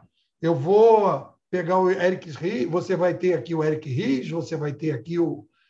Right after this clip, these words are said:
o, o Gustavo Caetano, e você vai ter aqui o,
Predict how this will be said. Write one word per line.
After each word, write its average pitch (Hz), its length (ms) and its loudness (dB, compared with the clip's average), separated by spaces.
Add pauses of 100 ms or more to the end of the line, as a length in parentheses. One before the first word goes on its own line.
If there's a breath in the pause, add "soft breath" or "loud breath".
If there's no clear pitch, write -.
(160)
o, 147 100 0
o 151 280 -2
Gustavo 143 480 0
Caetano, 240 840 2 (300 loud breath)
e 170 60 -4
você 185 300 0
vai 185 180 0
ter 185 200 0
aqui 196 340 -4
o, 180 560 2